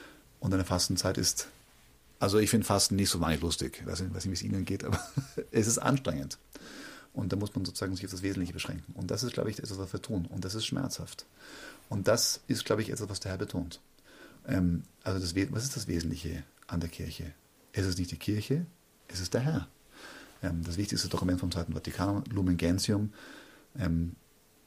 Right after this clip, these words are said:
da-, also das Licht der Welt. Und jetzt würde man sich denken, ist die Kirche? Nein, das Licht der Welt ist Christus. Es ist sozusagen eine, und, und dann geht das Dokument weiter, dieses Geheimnis ausschöpfend,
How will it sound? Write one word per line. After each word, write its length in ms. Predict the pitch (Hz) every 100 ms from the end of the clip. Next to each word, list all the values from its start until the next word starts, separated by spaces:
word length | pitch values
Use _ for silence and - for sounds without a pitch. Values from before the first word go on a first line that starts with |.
| -
da-, 100 | -
also 120 | - 87
das 200 | 87 87
Licht 460 | 90 101 - -
der 100 | 87
Welt. 520 | 80 85 127 - - - _ _ - - -
Und 140 | - 92
jetzt 100 | -
würde 140 | 98
man 80 | 90
sich 100 | 87
denken, 240 | 90 90
ist 180 | 113 -
die 60 | -
Kirche? 360 | - 110 - 104
Nein, 260 | 120 85 -
das 140 | 90
Licht 160 | 101 -
der 80 |
Welt 160 | 90 92
ist 100 | 92
Christus. 580 | - 147 - 120 - - _ - - - -
Es 100 | 95
ist 100 | 92
sozusagen 240 | 95 90
eine, 320 | 92 90 87 - - _ - -
und, 340 | - 87 -
und 120 | -
dann 80 | 95
geht 80 | 90
das 40 | -
Dokument 300 | 90 87 87
weiter, 280 | 87 - 98 - -
dieses 260 | 104 98
Geheimnis 560 | - 90 98 107 92 -
ausschöpfend, 800 | - 95 - - - - -